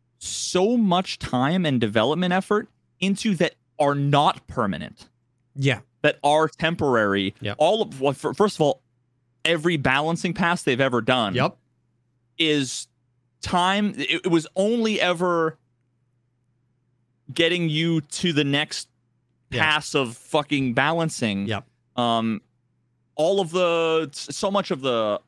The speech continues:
Speaker 1: uh, so much of a lot of the shit that
Speaker 2: For
Speaker 1: I
Speaker 2: sure.
Speaker 1: can't even think about 'cause I'm, like, not in Tarkov land in my brain these days anymore. But, um,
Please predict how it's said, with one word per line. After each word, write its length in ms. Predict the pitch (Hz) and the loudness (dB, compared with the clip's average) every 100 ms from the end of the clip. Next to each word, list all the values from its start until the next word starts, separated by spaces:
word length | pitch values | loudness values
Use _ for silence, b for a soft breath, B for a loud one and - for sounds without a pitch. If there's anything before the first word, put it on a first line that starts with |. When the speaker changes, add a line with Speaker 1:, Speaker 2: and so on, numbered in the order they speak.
| - | -8
Speaker 1:
uh, 720 | 101 80 69 58 57 53 50 - _ _ | -4 -2 -4 -6 -8 -10 -12 -18 _ _
so 180 | - 269 | -2 0
much 180 | 277 247 | 0 2
of 100 | 208 | 2
a 40 | 185 | 4
lot 220 | 185 185 | 4 2
of 80 | 165 | 0
the 60 | |
shit 320 | - - 87 - | -2 -4 -4 -4
that 180 | 120 110 - _ _ _ _ _ | -4 -4 -6 _ _ _ _ _
Speaker 2:
For 100 | - | -8
Speaker 1:
I 80 | 123 | -4
Speaker 2:
sure. 80 | 113 | 0
Speaker 1:
can't 120 | 151 | 0
even 140 | 135 120 | -2 -4
think 180 | 147 | -2
about 220 | 127 113 107 | 0 0 -2
'cause 120 | 120 | -4
I'm, 80 | 117 | -4
like, 120 | 107 | -2
not 220 | 120 123 | -2 -2
in 120 | 117 110 | -2 -4
Tarkov 460 | 127 120 113 101 | -4 -4 -2 -4
land 280 | 104 101 101 | -4 -4 -4
in 80 | 95 | -4
my 100 | 92 | -4
brain 360 | 101 113 107 | -2 -2 -2
these 160 | 98 95 | -6 -8
days 240 | 85 95 95 | -8 -8 -8
anymore. 300 | 90 90 101 | -8 -6 -2
But, 260 | 107 - _ b b _ | -2 -2 _ b b _
um, 420 | 117 107 101 95 | -2 0 0 -4